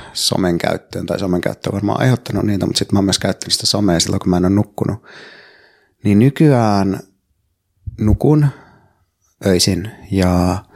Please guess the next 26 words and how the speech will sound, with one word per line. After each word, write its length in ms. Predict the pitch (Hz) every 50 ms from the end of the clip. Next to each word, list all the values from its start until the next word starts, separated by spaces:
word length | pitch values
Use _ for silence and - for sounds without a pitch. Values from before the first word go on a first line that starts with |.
| - - - - - - - - - _ _ _ _
meillä 280 | - 95 101 104 107 104
on 140 | 104 101 - -
ollut 280 | 110 113 120 117 107
se 120 | - - -
puhelinsääntö 680 | - 117 127 143 135 127 120 113 113 113 110 107 101
kumppanin 480 | - - 110 107 107 - - 104 107 98
kanssa, 320 | - 101 101 - - 98
että 140 | 92 - -
yhdeksältä 380 | 110 113 98 - - 101 98 98
puhelimet 460 | - 117 113 107 101 95 90 95 -
menee 180 | 95 95 90
nukkumaan, 680 | 92 95 - - _ - 92 98 95 92 92 92 92 95 _ _ - - - _ - - _ _ _ _ - _ _ _ _ _ _ _
niin 160 | - 101 98 98
se 160 | 113 104 107
on 140 | 104 101 95
vielä 260 | 98 95 101 98 - -
en-, 160 | - - 104 135 -
entistä 380 | 110 110 107 104 104 - -
auttanut 380 | - - 107 104 - - 98 -
semmoista 200 | - - 92 -
tiettyä 280 | - 107 107 - 107 101
rauhoittumista, 800 | 95 104 101 98 - _ - 92 92 90 - - - 95 95 101 - _ _ _ _ _ _ _ _ -
mut 120 | 95 95
nykyään 340 | 107 107 - - 110 104 104
mä 80 | 101
nukun 460 | 98 98 98 95 - 104 101 98 95